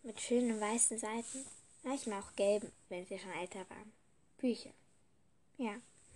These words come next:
Bücher waren ihre aller, allerbesten Freunde. Mila nahm sich also ihr Buch vor, vom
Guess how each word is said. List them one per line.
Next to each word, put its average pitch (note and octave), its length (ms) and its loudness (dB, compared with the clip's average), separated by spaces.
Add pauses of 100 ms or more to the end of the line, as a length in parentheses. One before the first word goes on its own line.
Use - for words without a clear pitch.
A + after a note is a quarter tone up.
(400)
Bücher D#4 320 6
waren A3+ 180 4
ihre G#3+ 220 -4 (100)
aller, A#3 260 4
allerbesten G#3+ 540 0
Freunde. F#3+ 420 -6 (2000)
Mila E4 320 8
nahm A#3 240 6
sich B3 200 -2
also A3 200 2
ihr A3+ 120 6
Buch A3 200 4
vor, - 260 -2 (880)
vom G3 360 0